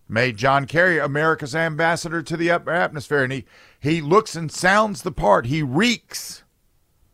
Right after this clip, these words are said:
of presumed authority. And because, uh, he's been a, a, a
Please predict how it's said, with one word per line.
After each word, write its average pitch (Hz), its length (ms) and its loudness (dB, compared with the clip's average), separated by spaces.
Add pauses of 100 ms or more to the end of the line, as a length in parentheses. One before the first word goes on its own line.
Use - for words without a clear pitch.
(300)
of 151 220 2
presumed 160 920 4
authority. 131 640 0 (3250)
And 131 180 0
because, 143 500 0
uh, 110 300 -2
he's 117 300 -8
been 117 380 -4
a, 90 520 -6 (100)
a, 80 60 -10
a 80 220 -8